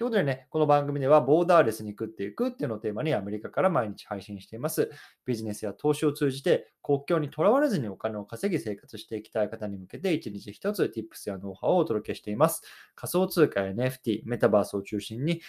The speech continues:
株式投資や不動産投資、副業などについても語っていきますので、興味がある方はぜひ登録をよろしくお願いいたします。というところでね、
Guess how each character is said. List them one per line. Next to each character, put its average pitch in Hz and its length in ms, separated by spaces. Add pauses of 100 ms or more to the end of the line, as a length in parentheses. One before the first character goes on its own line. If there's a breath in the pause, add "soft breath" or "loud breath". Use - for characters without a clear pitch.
(140 loud breath)
株 110 200
式 - 200
投 113 120
資 - 120
や 92 80
不 - 140
動 190 120
産 196 220
投 156 120
資、 - 200
副 - 260
業 117 160
な 160 100
ど 190 80
に 143 120
つ 123 100
い 110 80
て 110 80
も 101 80
語 - 220
っ 107 100
て 104 120
い - 20
き 107 100
ま 98 120
す 101 100
の 92 60
で、 95 120
興 107 200
味 95 80
が 92 80
あ 90 40
る - 60
方 - 240
は 220 80
ぜ 196 100
ひ - 160
登 113 140
録 101 180
を 175 60
よ 117 100
ろ 101 80
し - 80
く - 80
お 95 80
願 90 180
い 90 60
い - 40
た - 100
し - 120
ま 127 120
す。 - 60
と - 60 (400 loud breath)
い 165 40
う - 20
と 170 80
こ 170 60
ろ 151 80
で 120 60
ね、 117 180